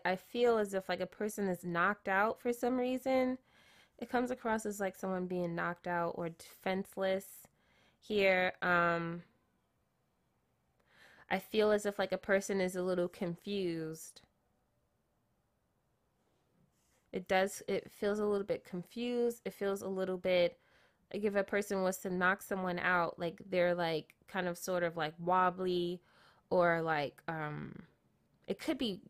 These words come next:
drunk. Someone could be potentially drinking and pass, it's like someone's passing out, right? I do feel like someone who,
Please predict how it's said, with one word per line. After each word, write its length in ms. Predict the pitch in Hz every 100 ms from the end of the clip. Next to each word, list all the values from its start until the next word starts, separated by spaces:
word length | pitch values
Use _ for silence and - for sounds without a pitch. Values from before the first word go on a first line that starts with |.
| -
drunk. 600 | 156 170 180 165 127 - - - _ _ _ _ _ _ _ _
Someone 260 | - 208 196
could 180 | 196
be 140 | 190 151
potentially 720 | - - - 170 175 156 151
drinking 600 | - 185 190 185 165 160
and 120 | 156
pass, 380 | - 175 175 -
it's 280 | - 165 160
like 160 | 160 -
someone's 300 | 170 156 -
passing 600 | - 180 185 - 165 156
out, 380 | 156 190 254 - _ _ _ _ _ _ _ -
right? 340 | 170 185 220 - _ _ _ _ _ _ _ _ _ _ _ _ _ _ _ _ _ _ _ _ _ _ _ _ _ _ _ _ _ _ _ _ _ _ _ _ _ _ - - -
I 80 | 208
do 220 | 208 220
feel 180 | 233 214
like 240 | 196 196 220
someone 480 | 214 202 202 208 208
who, 280 | 202 190